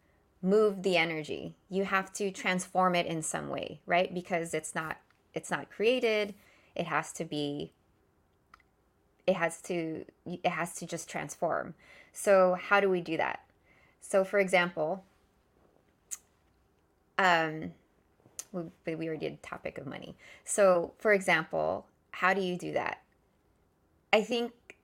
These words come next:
let's, let's start, let's use the example of a toxic place of work, right? Let's do that. And I think a lot of you can relate to staying in a job that you know you're not meant to be in any longer,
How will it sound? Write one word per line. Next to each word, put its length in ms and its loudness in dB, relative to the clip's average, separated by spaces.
let's, 340 2
let's 180 0
start, 360 2
let's 220 4
use 100 0
the 120 2
example 460 2
of 360 0
a 60 0
toxic 760 -6
place 240 -4
of 100 -8
work, 320 -4
right? 220 -6
Let's 160 -6
do 140 -2
that. 200 0
And 180 0
I 80 0
think 200 -2
a 60 2
lot 180 2
of 80 -4
you 140 -2
can 200 -6
relate 460 -2
to 580 -4
staying 420 -2
in 80 -4
a 60 -6
job 560 0
that 280 -2
you 200 -6
know 200 -4
you're 160 -4
not 220 -4
meant 200 -6
to 100 -10
be 220 -4
in 220 -4
any 280 -4
longer, 680 -2